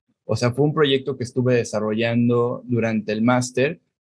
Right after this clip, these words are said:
Terminando el máster, pues este proyecto continúa, ¿no? Entonces, aún continúa en desarrollo porque no es, no es muy sencillo realmente tener un, un desarrollo en temas de, de proyectos de medicina.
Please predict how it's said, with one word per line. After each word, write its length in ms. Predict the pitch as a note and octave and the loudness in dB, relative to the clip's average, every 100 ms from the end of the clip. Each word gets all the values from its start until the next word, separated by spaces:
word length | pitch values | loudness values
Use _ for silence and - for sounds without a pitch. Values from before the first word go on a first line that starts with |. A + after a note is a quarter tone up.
| - | -2
Terminando 500 | B2 C3 D3 D#3 D#3 | 4 6 4 2 0
el 100 | D3+ | 0
máster, 560 | D#3 D3+ - C#3+ D3 - | 0 -2 0 0 0 -2
pues 220 | B2 A#2+ | -2 -2
este 240 | B2 - | -4 -4
proyecto 400 | B2+ B2 B2 C3 | 0 0 2 -2
continúa, 540 | C3 A2+ G#2+ G#2+ A#2+ F#2+ | 0 -4 -2 -2 -2 -2
¿no? 220 | G2+ B2 - | -6 -8 -8
Entonces, 460 | A2 G#2+ A#2+ A2+ A2+ | -6 -4 -4 -4 -2
aún 200 | B2 D#3 | 0 0
continúa 680 | D#3+ D3 B2+ A#2+ B2 D3 | -2 0 2 2 4 2
en 100 | C3+ | 0
desarrollo 540 | A2+ G#2+ G#2 A2 A2+ A2+ | -2 -2 -2 -2 -2 -4
porque 320 | G#2+ - A2 | -8 -6 -4
no 160 | A#2 C#3 | 0 0
es, 240 | C#3 - _ _ _ | -2 -12 _ _ _
no 160 | - C#3+ | 0 2
es 160 | E3 | 2
muy 160 | D#3 F3 | 0 -2
sencillo 540 | F3+ D#3 B2 E3 D3 | -2 -4 -2 0 0
realmente 360 | B2+ B2 A#2+ A#2 | 2 0 0 -2
tener 300 | G#2+ A#2 A2+ | -6 -6 -4
un, 240 | A2+ A2+ - | -6 -6 -6
un 140 | A#2 | -4
desarrollo 420 | A2+ A2 A2 A2 | -4 -2 -2 -2
en 100 | A2 | -4
temas 280 | G#2 G#2+ G#2+ | -2 -2 -4
de, 400 | G2+ G2+ G2 F#2+ _ | -4 -4 -4 -6 _
de 400 | G#2 G#2 G2+ G2+ - | -8 -4 -4 -6 -6
proyectos 320 | G#2 G#2 A2 | -6 -6 -6
de 60 | A2 | -4
medicina. 580 | G#2+ G#2 A#2 A2+ A#2 | -4 -4 -4 -2 -2